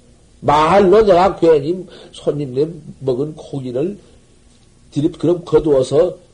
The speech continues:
모두 그럼 먹고 남은 찌개를 거두어서,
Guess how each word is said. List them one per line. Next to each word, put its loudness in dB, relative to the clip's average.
모두 -2
그럼 -2
먹고 0
남은 -4
찌개를 -2
거두어서, 0